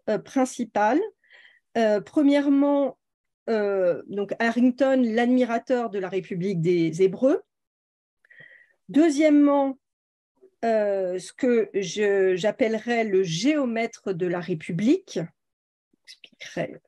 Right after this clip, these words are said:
euh, d'où vient cette, cette formule. Euh, troisièmement, le polybe moderne.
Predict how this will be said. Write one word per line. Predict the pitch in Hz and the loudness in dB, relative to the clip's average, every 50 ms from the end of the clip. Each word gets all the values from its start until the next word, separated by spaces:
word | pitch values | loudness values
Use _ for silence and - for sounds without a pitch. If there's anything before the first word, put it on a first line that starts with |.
| _ - | _ -16
euh, | - - - - - - - _ _ _ _ - | -14 -14 -14 -16 -18 -20 -20 _ _ _ _ -12
d'où | 160 151 - - 180 180 | -12 -10 -8 -8 -8 -6
vient | 156 185 196 180 185 | -4 -4 -4 -4 -4
cette, | - - 170 165 160 _ - - - - | -8 -8 -8 -8 -8 _ -12 -12 -12 -12
cette | - - 160 156 - | -8 -8 -8 -8 -6
formule. | - 247 202 233 233 254 302 359 381 269 196 170 170 _ _ _ - - - - - - - - - - _ _ - - | -4 -4 -2 0 2 2 4 2 2 0 0 -4 -8 _ _ _ -20 -20 -20 -20 -20 -20 -20 -20 -20 -20 _ _ -6 -4
Euh, | 214 | -4
troisièmement, | 214 - - - 302 311 262 269 294 285 277 277 277 277 269 262 254 220 - _ _ _ _ _ _ _ - | -4 -4 -2 0 0 2 4 4 4 4 4 4 4 4 4 4 2 0 -4 _ _ _ _ _ _ _ -8
le | 214 202 208 247 320 339 330 | -4 0 2 2 2 2 0
polybe | - 320 285 277 247 240 269 262 262 185 170 190 - - _ _ _ _ _ _ - | -2 -2 -2 0 0 0 0 -2 -2 -2 -4 -6 -8 -8 _ _ _ _ _ _ -10
moderne. | 190 190 196 202 190 165 202 208 269 339 - 247 196 165 180 214 | -6 -4 -2 -2 0 0 0 0 0 0 -2 -2 -4 -4 -8 -12